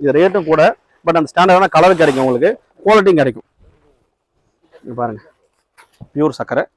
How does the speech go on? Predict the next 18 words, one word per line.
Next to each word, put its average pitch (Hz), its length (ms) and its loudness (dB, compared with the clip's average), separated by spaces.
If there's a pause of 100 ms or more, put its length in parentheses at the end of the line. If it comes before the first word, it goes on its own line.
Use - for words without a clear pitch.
(120)
நம்ம 143 120 -2 (100)
அர-, 139 180 2 (180)
நம்ம 127 200 -4
சாப்பிடக்கூடிய 139 420 0
சர்க்கரை, 135 240 -4 (320)
இதெல்லாம் 170 180 0
நமக்கு 147 180 0 (160)
செவ்வாப்பேட்டையில 151 500 2
நம்ம 139 160 -4
பர்ச்சேஸ் 113 260 -8
பண்றோம் 110 260 -12
டைரக்டாவே, 120 340 -4 (1200)
ஃபுட் 143 200 -6
கிரேடு. 123 180 0 (760)
ஓகே, 110 120 -14 (100)
இப்ப 139 160 -4
இந்த 139 120 -4
வாழைப்பழம், 170 500 2